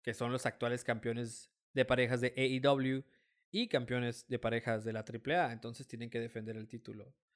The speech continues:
Y pelearon contra el hijo del Vikingo y Laredo Kid. Que estos dos son geniales. Eh, ojalá que se los lleven a A E W, eh, eh, especialmente el hijo del Vikingo. Creo que ese tipo puede partirla muy machín.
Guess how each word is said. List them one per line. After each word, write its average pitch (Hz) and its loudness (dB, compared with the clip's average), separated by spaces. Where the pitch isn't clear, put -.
Y 170 0
pelearon 196 6
contra 160 -2
el 156 4
hijo 196 6
del 214 6
Vikingo 202 2
y 165 4
Laredo 139 2
Kid. 107 -10
Que 139 4
estos 156 0
dos 151 0
son 131 2
geniales. 123 0
Eh, 101 -6
ojalá 139 4
que 165 -2
se 160 0
los 139 2
lleven 143 2
a 139 2
A 131 -2
E 135 2
W, 143 0
eh, 127 -2
eh, 139 0
especialmente 147 0
el 170 2
hijo 165 4
del 151 6
Vikingo. 120 -6
Creo 127 0
que 143 0
ese 143 -8
tipo 131 -6
puede 127 4
partirla 117 -4
muy 143 -2
machín. 131 -6